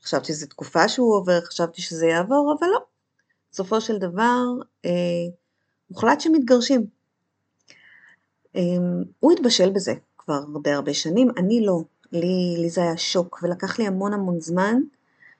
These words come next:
בכלל לעכל את מה שקורה, וכל התגובות שלי, אני חושבת, בדיעבד, נבעו מהשוק הזה, מה-, מזה שבאמת לא ראיתי את זה בה.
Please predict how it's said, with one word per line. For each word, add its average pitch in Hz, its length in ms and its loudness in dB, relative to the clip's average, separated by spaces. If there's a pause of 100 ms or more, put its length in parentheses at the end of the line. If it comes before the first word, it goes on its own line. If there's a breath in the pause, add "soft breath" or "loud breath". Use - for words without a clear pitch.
(200 soft breath)
בכלל 180 300 2
לעכל 165 560 2 (220)
את 175 140 -10
מה 156 140 0
שקורה, 160 520 -4 (640 soft breath)
וכל 240 240 4
התגובות 254 380 2
שלי, 202 400 0 (300)
אני 175 140 -4
חושבת, 196 680 -2
בדיעבד, 156 520 0 (120)
נבעו 202 280 0
מהשוק 202 460 -2
הזה, 220 180 -2 (280)
מה-, 151 300 -8 (420)
מזה 160 240 -4
שבאמת 175 560 -2
לא 165 120 4
ראיתי 151 300 -2
את 143 80 -6
זה 156 160 -10
בה. 135 80 -8